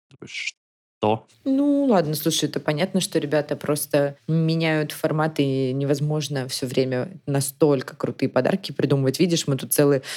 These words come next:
Speaker 2: эпизод посвятили тому, как сложно делать подарки, а ты хочешь, чтобы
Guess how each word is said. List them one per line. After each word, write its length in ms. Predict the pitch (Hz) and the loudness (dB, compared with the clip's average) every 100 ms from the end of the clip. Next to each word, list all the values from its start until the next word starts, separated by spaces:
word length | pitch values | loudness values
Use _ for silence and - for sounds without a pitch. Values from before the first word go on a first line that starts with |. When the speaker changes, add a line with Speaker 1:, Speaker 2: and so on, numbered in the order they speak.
| - | -2
Speaker 2:
эпизод 360 | 147 156 160 170 | 0 4 4 2
посвятили 440 | 156 - 151 156 | 0 -2 2 2
тому, 260 | 143 147 151 | 2 0 0
как 180 | 147 - | -2 -2
сложно 440 | - 156 143 135 | 2 2 2 0
делать 300 | 135 147 135 | 2 2 0
подарки, 500 | - 135 233 226 147 139 | 0 2 2 2 -2 0
а 100 | 135 | 0
ты 560 | - 151 160 151 143 139 | 2 4 4 4 2 2
хочешь, 280 | 151 151 - | 0 0 -2
чтобы 920 | 151 139 143 139 135 131 127 127 123 | -2 2 2 2 2 2 0 0 -4